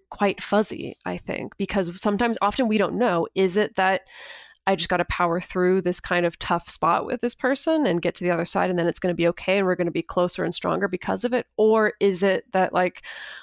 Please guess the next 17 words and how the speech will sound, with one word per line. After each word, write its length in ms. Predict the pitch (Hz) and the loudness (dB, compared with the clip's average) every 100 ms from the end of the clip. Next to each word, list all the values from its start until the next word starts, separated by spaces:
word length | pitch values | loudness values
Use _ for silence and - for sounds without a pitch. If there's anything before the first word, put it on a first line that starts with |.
| - _ | -20 _
I'm 280 | 185 185 185 | 2 2 0
tolerating 500 | - 175 180 185 202 | 0 2 4 4 4
a 40 | |
<laughs> 20 | |
shitty 320 | 202 233 208 185 | 2 2 2 4
relationship, 720 | 202 226 - 220 - - - | 4 4 2 2 2 2 2
or 220 | 175 180 | 4 4
I'm, 400 | 175 180 180 170 | 4 2 0 0
I'm 140 | - 185 | -2 -2
tolerating 520 | 196 180 185 185 185 | 0 2 4 4 4
being 220 | 185 185 | 4 2
abused, 540 | 180 208 269 180 165 - | 0 0 2 2 2 0
or 160 | 185 | 2
I'm 200 | 180 220 | 4 4
abusing 480 | 208 196 247 254 175 | 4 4 2 4 0
someone? 600 | 175 165 165 196 165 170 - | 0 -2 0 -2 -2 -6 -4
Um, 440 | 190 185 175 170 | 0 2 2 0